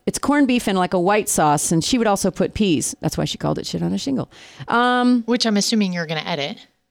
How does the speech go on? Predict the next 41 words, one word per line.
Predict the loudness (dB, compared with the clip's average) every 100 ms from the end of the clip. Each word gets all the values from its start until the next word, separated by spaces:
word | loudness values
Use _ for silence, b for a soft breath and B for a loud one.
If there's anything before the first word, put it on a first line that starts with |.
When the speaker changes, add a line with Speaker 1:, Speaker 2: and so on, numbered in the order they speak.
| 0
Speaker 1:
No, | 2 2 -2
uh, | -6 -6 _
maybe. | 0 2 2 0 -4 _
It's | -4 -2
a |
podcast. | 0 0 0 -2 -4 -14 -18 -6
I |
can | -4
say | -2 0
what | 0
I |
want. | 0 -4 _
It's | -2
my | 2 4 4 4
mom's | 4
words. | 6 4 4
It's | 2 2
not | 2
my | 4 4
words. | 4 4 2 -2 -8 _ _ _ -4
It's | -4
poop | -4 -2 -2 0
on |
a | -2
shingle. | -2 -6 -8 -8
I, | -6
she | -4 0
never | 0
said | 2 0 2
pooped | 0 2
on | 0
a | 0
shingle. | 0 0 0
She | 0
Speaker 2:
That's | 0 0
Speaker 1:
said | 0
shit | 0
Speaker 2:
okay. | 0
Speaker 1:
on |
a | 0
shingle. | -2 -4 -6